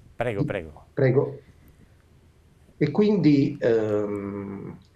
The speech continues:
Speaker 2: un linguaggio semplice, perché il contenuto è complesso, e soprattutto deve essere fruibile da tutti. L'arte non deve essere fine a se stessa, soltanto a livello formale,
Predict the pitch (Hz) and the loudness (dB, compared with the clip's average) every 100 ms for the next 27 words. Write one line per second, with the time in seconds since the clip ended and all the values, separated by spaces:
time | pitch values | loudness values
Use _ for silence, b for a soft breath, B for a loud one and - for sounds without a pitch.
0 | b - 139 139 147 156 147 127 127 127 | b 0 4 4 4 2 2 0 0 0
1 | 117 - - 120 120 120 143 131 160 180 | 0 -2 0 0 0 -2 -2 0 -2 -4
2 | - - 139 107 - 110 104 110 113 110 | -8 -14 -10 -8 -6 -8 -6 -4 -4 -4
3 | 110 95 90 90 - 104 107 135 147 - | -4 -4 -4 -8 -8 -8 -2 -2 -2 -6
4 | - 170 175 B B B _ 147 - 131 | -4 -4 -4 B B B _ -6 -2 0
5 | 127 131 120 107 123 113 107 104 - - | 0 -2 -6 -6 -4 -2 0 0 -2 -4
6 | 101 - 110 101 101 101 98 - - - | -6 -2 -2 0 0 2 2 2 0 -6
7 | - 92 - - - - - 127 123 120 | -8 -8 -8 -16 -20 -20 -6 -2 -2 -2
8 | 110 107 110 113 113 - 113 104 - 110 | -4 0 2 2 0 -2 -2 -2 -4 -4
9 | 110 131 127 - 104 104 - 104 - 104 | -2 -4 -4 -2 -2 -2 -4 -6 -6 -12
10 | - 110 107 107 98 - 110 104 104 101 | -8 -8 -6 -6 -6 -8 -8 -6 -4 -4
11 | 123 110 110 101 98 110 151 - | -4 -2 -2 -2 -2 -2 -4 -8